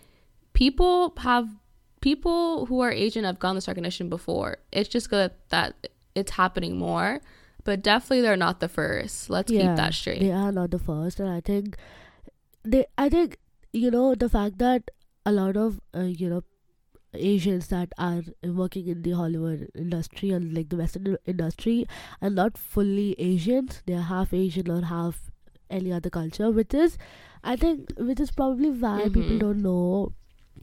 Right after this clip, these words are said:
Speaker 2: uh, that they are Asians. And I think that is why people don't really, you know,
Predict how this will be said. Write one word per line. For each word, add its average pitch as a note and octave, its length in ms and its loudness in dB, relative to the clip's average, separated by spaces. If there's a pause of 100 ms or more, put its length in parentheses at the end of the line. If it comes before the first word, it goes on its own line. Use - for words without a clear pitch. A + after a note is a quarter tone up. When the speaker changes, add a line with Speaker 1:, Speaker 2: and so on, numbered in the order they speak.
(120)
Speaker 2:
uh, G3 540 2
that G3+ 280 0
they G#3 140 4
are G#3+ 260 2 (340)
Asians. A3+ 640 4 (720)
And A3 280 2
I B3 180 2
think C4 300 0
that G#3+ 220 2
is A#3 140 -2
why B3 180 2
people B3 340 0
don't A#3 260 2
really, A#3 420 2 (440)
you A3 160 2
know, G3+ 280 0